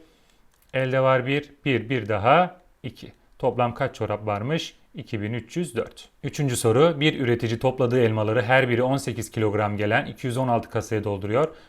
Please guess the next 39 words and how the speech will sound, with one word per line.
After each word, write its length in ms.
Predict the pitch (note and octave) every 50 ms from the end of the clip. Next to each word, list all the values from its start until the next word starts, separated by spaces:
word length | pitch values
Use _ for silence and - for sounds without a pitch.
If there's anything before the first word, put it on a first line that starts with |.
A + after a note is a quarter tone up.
| - _ -
Bu 120 | C#3+ C#3
üreticinin 420 | B2+ A#2+ A#2+ B2 A2 A2 A2 A2+ A2
topladığı 400 | - C3 B2 - A#2 A2 A#2 A#2+
elmalar 520 | C3 C3 A#2+ A2+ G#2+ A2+ C3 D#3 D#3 - - - _ -
kaç 260 | - D3 C#3 - -
kilogramdır? 720 | - A2+ A2 G#2 G2+ G2+ G2+ G2+ G2+ A2+ C#3 D#3+ E3 E3 - - - -
Kaç 260 | - D#3+ D#3 D3+ -
kasaya 280 | - B2 - - A2+ A2
yerleştirmiş? 760 | G#2+ G#2+ G#2 G#2 G2+ - - G#2+ A2+ C3 D#3+ E3+ - - - - - - -
İki 200 | - - - D3
yüz 160 | C#3 C3 A#2+
on 100 | B2 A#2
altı 220 | A2 G#2+ G2+ - -
kasaya. 380 | - A2 - - - F#2+ - - - - _ _ _
Peki 240 | - C3 - C3 A#2
her 380 | - - C#3+ D3+ D#3+ D3 C#3
bir 140 | C#3+ D3+ D3
kasa 260 | - D3 C3 - C#3
kaç 280 | - - D#3 D3+ - -
kilogram? 500 | - A#2 A#2 G#2+ A2 C3+ E3+ F#3 F3+ - - - _ _ _
On 160 | - B2+ B2
sekiz. 440 | A#2+ - C3+ - - G#2 - - - - _ _ _ -
Yani 320 | A#2 C#3 D3+ D3+ C#3 - -
elimizde 520 | - D#3 D#3 F3 E3 D3 A#2+ G#2+ G#2+ G#2+ -
toplam 580 | - D#3+ E3+ D#3+ - A2 G#2+ A2 B2 D3 C#3+ - - - - _ -
iki 260 | - - - - D#3
yüz 180 | D#3 D3 C#3 -
on 220 | - E3 F3+ E3
altı 300 | D3+ C3+ B2 - - A2+
tane 500 | - A2+ A2+ A2+ B2 D#3 F3+ F#3+ F#3 F#3+ - - _ _ _
on 140 | D3 C#3+ C3+
sekiz 380 | B2 - A#2 - - G#2 G2 G#2
var 200 | G#2 G2+ G2 G2
demektir. 380 | G2 G2+ G2+ G2+ - - - - - - - _ -
Bunları 340 | F3+ F#3 F#3 F3 C3+ B2+ -
toplamak 540 | - C3+ B2+ - C3+ A2+ A2 A2 G#2+ - -
yerine 240 | A2 A2 A#2 B2 D#3
ne 40 |
yapacağız? 580 | D#3+ D3+ - - A2+ A2 C3+ D#3+ F3 E3+ -